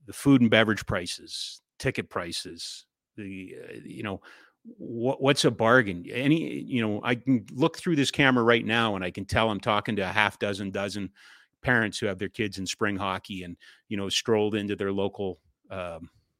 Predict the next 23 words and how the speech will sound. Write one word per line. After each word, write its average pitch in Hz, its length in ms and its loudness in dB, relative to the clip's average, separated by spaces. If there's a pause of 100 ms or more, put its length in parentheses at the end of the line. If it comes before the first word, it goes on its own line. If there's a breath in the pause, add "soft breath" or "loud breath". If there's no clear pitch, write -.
equipment 110 420 -2
store 104 360 -2
and, 95 200 -8
and 95 460 -8 (280)
seen 117 540 0
skates - 460 -4
for - 160 -10
twelve 101 320 -4
hundred 95 220 -6
dollars. 85 520 -6 (500 soft breath)
Uh, 92 140 -6
I've 85 100 -12
seen 101 220 -4
sticks - 400 0
for - 160 -8
six - 260 -6
hundred 87 280 -8
dollars 78 420 -8
and 87 100 -10
that 90 160 -6
sort 90 220 -6
of 78 60 -12
thing. 85 240 -12